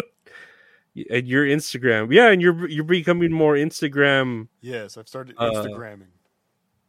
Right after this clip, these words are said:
Speaker 1: Yeah, that's pretty cool 'cause
Speaker 2: Mm-hmm.
Speaker 1: they could only find you through the Twitter, and
Speaker 2: Mm-hmm.
Speaker 1: Twi-, Twitter's very, uh, uh, polarizing at the moment, so.
Speaker 2: Republican, yes.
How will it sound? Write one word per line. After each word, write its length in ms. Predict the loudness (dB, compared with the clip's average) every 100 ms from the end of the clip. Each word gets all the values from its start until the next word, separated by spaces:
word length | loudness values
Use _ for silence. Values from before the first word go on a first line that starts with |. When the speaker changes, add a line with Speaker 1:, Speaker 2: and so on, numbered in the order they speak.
| -6
Speaker 1:
Yeah, 320 | 2 2 2
that's 180 | -4 -6
pretty 180 | -4 -6
cool 300 | -2 -2 -2
'cause 440 | -4 -4 -4 -6 -16
Speaker 2:
Mm-hmm. 140 | -20 -20 _ _ _
Speaker 1:
they 100 | -8
could 140 | -2 0
only 220 | 2 0
find 320 | -2 -2 -4
you 80 | -6
through 200 | -6 -4
the 160 | -4 -4
Twitter, 520 | 0 0 0 -2 -8
and 260 | -8 -8 -10
Speaker 2:
Mm-hmm. 260 | -18 -20 -20 _
Speaker 1:
Twi-, 260 | -6 -2 -2 -2
Twitter's 380 | -4 -2 -2 -6
very, 520 | -2 0 0 -2 -4
uh, 200 | -6 -12 _ _ _ _ _ _ _ _ _
uh, 260 | -6 -4 -4
polarizing 680 | 0 2 4 2 2 -2
at 120 | -6 -8
the 60 |
moment, 340 | -8 -6 -8 -12 -20
so. 140 | -10 -10
Speaker 2:
Republican, 440 | -10 -14 -20 -20
yes. 400 | -20 -20 -20 -20